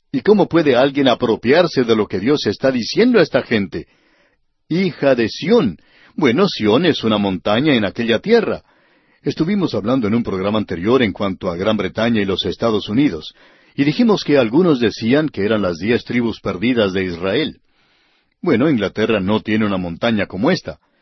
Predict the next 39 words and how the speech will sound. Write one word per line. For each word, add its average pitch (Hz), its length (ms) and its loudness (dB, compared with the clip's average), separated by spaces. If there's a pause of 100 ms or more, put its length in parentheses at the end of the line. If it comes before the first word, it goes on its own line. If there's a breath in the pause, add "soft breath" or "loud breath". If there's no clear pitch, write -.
(360 soft breath)
¿Cómo 254 220 0
puede 165 200 2
uno 156 220 2
relacionar 117 580 0
esto 127 340 -2
con 110 160 -4
los 98 140 -4
Estados 107 440 -4
Unidos, 120 420 0 (180)
donde 127 240 0
existen 143 440 -2
bastantes 180 600 -2
montañas? 143 540 -2 (760)
Sabemos 95 480 -4
que 104 80 -6
hay 104 120 0
bastantes 101 560 -4
lugares 117 360 -2
llamados 98 540 -2
Sión. 139 480 0 (580 soft breath)
El 147 140 2
único 170 240 2
problema 135 400 0
es 143 100 -2
que 110 120 -2
Dios 107 280 0
nunca 170 420 2
los 120 180 2
llamó 107 300 0
a 104 80 0
ellos 151 460 -2
Sión. 175 500 -2 (640)
Y 101 180 0
Él 123 100 2
llamó 101 320 0
a 82 60 -2
Sión 127 380 0
en 90 140 -6
Israel, 98 520 0